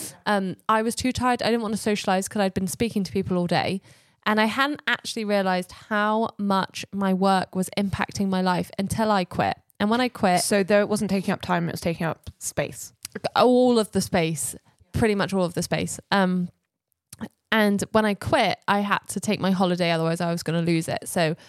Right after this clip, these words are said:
Speaker 1: I've had, I'm having quite a lot of time off before I've, I'm still working my month's notice. And I realized, which was quite nice for me, that I wasn't,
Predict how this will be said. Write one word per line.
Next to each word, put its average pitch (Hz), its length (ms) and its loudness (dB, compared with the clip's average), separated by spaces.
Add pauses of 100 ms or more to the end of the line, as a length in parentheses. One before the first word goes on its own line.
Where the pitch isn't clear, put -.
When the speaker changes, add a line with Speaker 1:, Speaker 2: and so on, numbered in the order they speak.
(240)
Speaker 1:
I've 190 140 2
had, 180 220 -4 (480)
I'm 190 100 2
having 185 280 0
quite 185 260 2
a 165 40 0
lot 180 120 0
of - 80 -4
time 170 240 -4
off 147 340 -6
before 170 520 -2 (120)
I've, 180 280 0 (220)
I'm 185 140 0 (420)
still 180 360 2
working 175 300 2
my 170 120 0
month's 175 320 -2
notice. 160 460 -2 (480)
And 214 160 2
I 208 460 2 (920)
realized, 190 800 2
which 202 180 -4
was 196 100 -2
quite 214 220 2
nice 196 240 -2
for 220 60 -4
me, 226 160 0
that 175 160 0
I 226 160 0
wasn't, 254 460 0